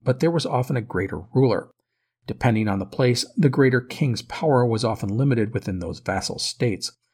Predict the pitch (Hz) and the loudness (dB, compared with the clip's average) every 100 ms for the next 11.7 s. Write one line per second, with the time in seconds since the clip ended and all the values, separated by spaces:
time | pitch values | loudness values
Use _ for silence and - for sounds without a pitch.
0 | _ _ - 131 160 151 135 120 - - | _ _ 0 4 6 6 4 2 0 0
1 | 120 117 120 123 - - 98 104 - 160 | 0 0 0 0 0 -4 -4 -6 -4 0
2 | 123 120 - 123 127 - 117 - 110 113 | 2 0 0 -4 -4 -2 -2 -2 -2 -2
3 | - 101 85 - - 113 113 113 95 - | -4 -6 -6 -8 -10 -6 -2 -2 -2 -8
4 | _ _ _ _ _ - 151 104 110 117 | _ _ _ _ _ 2 4 6 4 2
5 | 120 139 131 127 131 104 101 92 95 - | 2 2 2 2 2 0 -2 -4 -6 -4
6 | 120 107 95 90 - - - 120 101 - | -2 -2 -4 -6 -8 -8 -4 -4 -6 -12
7 | 104 - 120 107 87 - - _ _ _ | -14 -6 -4 -4 -6 -8 -12 _ _ _
8 | _ _ _ _ _ _ - 156 131 98 | _ _ _ _ _ _ 2 4 4 2
9 | - 131 131 220 - 196 180 214 - - | 0 0 4 4 4 0 2 2 0 -2
10 | 180 175 - 143 120 139 131 127 127 - | 0 0 2 2 2 2 2 2 2 0
11 | 131 - 175 117 92 98 | -4 0 0 2 0 -2